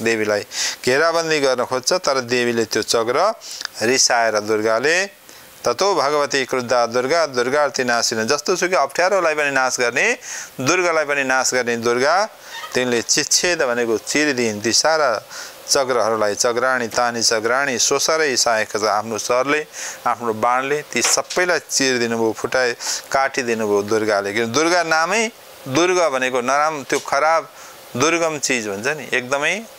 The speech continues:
कठिन चिजलाई पनि, दुर्गमलाई पनि चिरिदिने कुरा चाहिँ दुर्गाले गर्नुहुन्छ। त्यही भएर उहाँको नामै दुर्गा रहेको हो। यसरी यहाँ दुर्गा देवीलाई,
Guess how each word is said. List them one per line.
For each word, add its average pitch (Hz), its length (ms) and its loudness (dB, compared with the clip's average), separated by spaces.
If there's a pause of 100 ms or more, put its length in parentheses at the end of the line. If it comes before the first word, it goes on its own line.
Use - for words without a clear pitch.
कठिन 165 320 -2
चिजलाई 131 420 0
पनि, 151 360 -2 (460)
दुर्गमलाई 143 560 0
पनि 131 200 -2
चिरिदिने 135 560 0
कुरा 117 320 0
चाहिँ 147 260 -2 (220)
दुर्गाले 127 480 2
गर्नुहुन्छ। 104 360 0
त्यही 156 260 0
भएर 139 140 0
उहाँको 123 300 0
नामै 117 280 0
दुर्गा 110 360 0
रहेको 101 320 0
हो। 95 240 -4 (540)
यसरी 139 380 2
यहाँ 113 380 0 (640)
दुर्गा 131 400 2
देवीलाई, 113 640 0